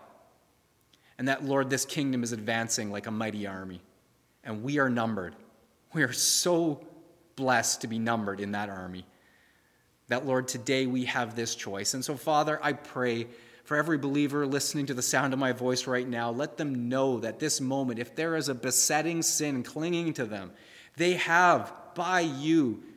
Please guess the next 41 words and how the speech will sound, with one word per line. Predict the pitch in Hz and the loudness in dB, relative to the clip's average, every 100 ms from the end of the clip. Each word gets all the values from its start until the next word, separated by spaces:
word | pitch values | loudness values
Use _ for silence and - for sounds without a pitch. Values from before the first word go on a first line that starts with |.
| - _ | -20 _
the | 131 | -4
ability | 127 147 139 135 120 | -2 0 2 2 2
right | 123 123 131 | 0 0 -2
now | 110 107 | -2 -2
to | - - | -6 -8
open | 127 135 120 | -6 -4 -4
their | 107 | -4
fingers, | - 101 95 92 90 - _ _ _ _ _ - | -6 -8 -6 -10 -10 -10 _ _ _ _ _ -14
to | 120 | -6
let | 131 160 | 0 0
it | 156 127 | -2 -6
go, | 113 113 107 90 - - _ _ _ _ _ _ _ _ _ _ _ | -2 0 -2 -4 -12 -20 _ _ _ _ _ _ _ _ _ _ _
and | - | -12
to | - | -6
head | - 135 | -2 -2
in | 117 | 0
your | 120 123 | -2 -2
direction, | 117 104 101 - 95 | -4 -4 -6 -8 -12
fully | - - 139 127 | -14 -10 -6 -4
yielded | 110 104 110 110 101 101 | -6 -6 -6 -6 -6 -12
to | - | -10
the | 107 | -8
new | 104 107 | -6 -8
life | 107 101 98 92 - - _ _ _ | -8 -6 -6 -8 -16 -20 _ _ _
that | 98 | -10
you | 104 101 | -8 -8
have | 92 90 90 | -8 -10 -12
for | 92 | -14
them. | 90 90 87 _ _ _ _ _ _ _ _ - | -14 -16 -18 _ _ _ _ _ _ _ _ -12
There | 117 | -6
is | 113 | -4
more | 120 123 127 | 0 0 0
than | 127 | 0
enough | 117 117 113 | -2 -2 -4
grace. | 107 92 92 - - _ _ _ _ _ | -10 -10 -8 -8 -10 _ _ _ _ _
There | 113 | -6
is | 113 | -4
more | 123 123 131 | 0 2 2
than | 135 | 0
enough | 127 120 - | 0 -2 -4
power. | 98 95 90 | -6 -4 -6